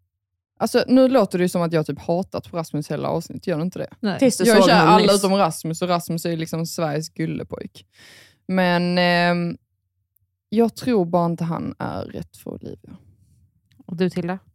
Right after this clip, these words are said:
Speaker 3: Ja, jag tror Simon åker härnäst.
Speaker 2: Det är solklart Simon som åker näst.
Speaker 3: Tja, ah, alltså, är det första gången vi är överens? Vad kul, jag tänkte precis att, alltså, vi, vi kan inte hänga längre. Men vad bra, då är det löst. Ja, men jag känner också. Nej, men jag tänker att de är lite,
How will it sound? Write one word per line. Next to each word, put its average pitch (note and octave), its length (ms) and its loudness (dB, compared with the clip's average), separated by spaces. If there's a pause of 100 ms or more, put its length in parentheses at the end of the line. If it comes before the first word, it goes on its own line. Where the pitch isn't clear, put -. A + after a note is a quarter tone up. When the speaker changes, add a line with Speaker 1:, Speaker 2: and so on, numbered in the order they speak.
(160)
Speaker 3:
Ja, A#3 220 2
jag B3 100 0
tror A#3 180 2
Simon E3 400 0
åker D#3 220 -2
härnäst. D3+ 520 -4 (540)
Speaker 2:
Det G#3 80 -2
är G#3 40 0
solklart C4 600 2
Simon D3+ 280 2
som D3+ 120 -4
åker C#3+ 120 -6
näst. - 340 -10 (140)
Speaker 3:
Tja, - 220 0
ah, A3+ 80 2 (380)
alltså, D#4 200 2
är D4+ 40 2
det E4 60 2
första D#4 240 2
gången A3+ 220 6
vi G3 80 4
är F#3+ 60 4
överens? G3 380 0
Vad D#4 100 0
kul, A#3 240 4
jag A#3 100 4
tänkte D#4 240 6
precis C#4+ 360 6
att, A#3+ 120 4
alltså, B3 200 4
vi, C4 340 4
vi C#4 100 4
kan C#4 240 4
inte B3 220 4
hänga A#3 300 4
längre. E3+ 420 2
Men C4 140 8
vad D4+ 140 8
bra, G#3 440 6
då C#4 140 0
är C#4 80 4
det B3+ 80 4
löst. G3 300 2
Ja, - 60 -2
men B3+ 100 2
jag C#4 80 0
känner C4+ 180 2
också. G#3 220 0 (300)
Nej, B3 100 2
men C4 100 2
jag C#4+ 180 2
tänker A#3+ 280 0
att A3 160 0
de A3 200 2
är G#3 320 2
lite, G3 720 2